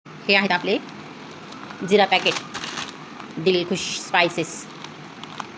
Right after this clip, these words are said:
आणि पॅकिंग जिरेमध्ये काही एवढं पाहायची गरज नसते, निवडायची, स्वच्छच असतात. अं,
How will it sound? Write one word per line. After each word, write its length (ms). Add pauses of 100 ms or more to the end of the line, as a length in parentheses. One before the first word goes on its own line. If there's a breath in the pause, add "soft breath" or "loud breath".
(280)
आणि 120
पॅकिंग 340
जिरेमध्ये 580
काही 140
एवढं 120
पाहायची 320
गरज 180
नसते, 180
निवडायची, 360
स्वच्छच 280
असतात. 240
अं, 1200